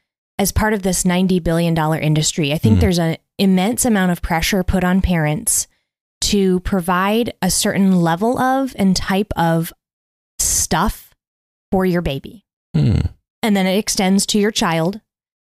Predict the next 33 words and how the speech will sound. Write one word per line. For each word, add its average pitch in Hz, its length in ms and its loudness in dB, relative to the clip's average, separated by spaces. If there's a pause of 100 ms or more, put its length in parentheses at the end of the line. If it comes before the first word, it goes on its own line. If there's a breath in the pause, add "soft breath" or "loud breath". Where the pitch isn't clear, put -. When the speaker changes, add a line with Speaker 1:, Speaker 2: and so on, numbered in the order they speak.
(140)
Speaker 1:
blah, 185 240 2
blah, 190 100 -2
blah, 180 160 0
blah, 175 100 -2
blah, 165 160 0
blah, 160 80 0
blah. 143 280 -4
There's 196 200 0
an 208 80 0
element 240 420 0
of 220 140 -2
keeping 202 340 0
up 180 120 -4
with 185 100 0
the 175 80 -2
Joneses 160 580 0
that 151 300 -4
I 180 80 0
want 214 320 0
Catholic 196 440 -2
families 170 500 0
to 170 200 -2
seriously 240 640 0
push 190 340 -4
back 156 300 -6
against. - 600 -12 (460)
Now, 208 220 0
if - 120 -2
you 277 100 4
have, 254 340 0
if - 40 -20 (400)
you're 262 80 2
debt-free, 220 600 0